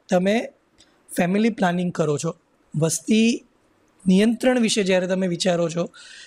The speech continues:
ત્યારે તમે ઇનડિરેક્ટલી દેશ સેવાનું કાર્ય કરી રહ્યા છો. તો બે હજાર ઓગણીસથી બે હજાર પચાસની વચ્ચે ભારત લગભગ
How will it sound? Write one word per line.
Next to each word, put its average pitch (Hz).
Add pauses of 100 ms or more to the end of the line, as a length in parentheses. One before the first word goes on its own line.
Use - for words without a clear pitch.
ત્યારે 180
તમે 190 (160)
ઇનડિરેક્ટલી 202 (320)
દેશ 185
સેવાનું 170
કાર્ય 151 (480)
કરી 156
રહ્યા 139
છો. 151 (420)
તો 185
બે 170
હજાર 175
ઓગણીસથી 196
બે 196
હજાર 190
પચાસની 196
વચ્ચે 185
ભારત 165
લગભગ 175